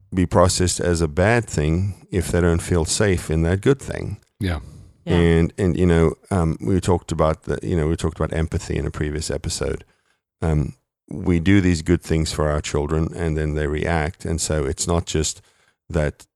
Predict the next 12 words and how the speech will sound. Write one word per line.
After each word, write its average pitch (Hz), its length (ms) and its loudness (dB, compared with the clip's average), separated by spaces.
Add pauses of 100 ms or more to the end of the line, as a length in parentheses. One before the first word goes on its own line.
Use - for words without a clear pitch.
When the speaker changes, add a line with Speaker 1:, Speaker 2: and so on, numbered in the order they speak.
(140)
Speaker 1:
that 76 240 -4
the - 240 -6
child 78 400 0
did 78 180 -2
something 73 500 -4
and 76 80 -4
their 73 80 -4
behavior 76 580 -2
was, 69 340 -8
was, - 340 -8 (100)
was 80 200 -8 (200)
negative. 76 640 -6